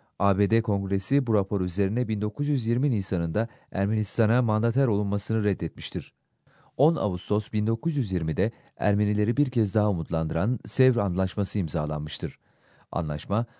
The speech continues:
Osmanlı Devleti'nin Ermenistan'ı özgür ve bağımsız bir devlet olarak tanımasını hükme bağlıyor, sınırın tespitini ise Wilson'un hakemliğine bırakıyordu.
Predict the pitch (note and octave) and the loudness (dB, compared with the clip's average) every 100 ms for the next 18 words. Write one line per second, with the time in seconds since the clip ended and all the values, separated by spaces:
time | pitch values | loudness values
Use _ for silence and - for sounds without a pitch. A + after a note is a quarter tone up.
0 | _ F2+ G2 B2+ C3 A#2+ A#2 A#2 A2+ B2+ | _ -8 -2 0 0 0 0 -2 -2 -2
1 | C#3+ - G2+ G#2 A#2 A#2 - C3 G2 A2+ | -2 -4 -4 0 0 -2 0 0 2 0
2 | G#2 B2+ C#3+ B2+ G2+ G#2 A2 C#3+ C3+ A#2+ | 0 -2 0 0 2 0 0 -4 -2 0
3 | F#2+ G2+ B2 C3+ A2 A2 A2+ A2+ A2 A2+ | 2 2 2 0 -2 -2 -2 -2 -2 -2
4 | - A#2 F#2+ E2+ D2+ D#2+ D2+ D#2 G#2+ B2 | -2 -2 -2 -4 -2 -2 -2 0 -2 -2
5 | _ _ _ - G#2+ A2+ B2+ G#2+ F#2 G#2 | _ _ _ -8 -2 0 0 -2 -4 -4
6 | G2 G2+ F#2+ - B2 A2+ B2+ B2 A#2+ A#2 | -4 -2 -2 0 0 0 0 0 -2 -2
7 | G2+ G#2 F#2+ F#2 F2 D#2 D#2 - D#2+ D2+ | -2 -2 -2 -2 -2 -4 -8 -6 -6 -6
8 | D#2 | -8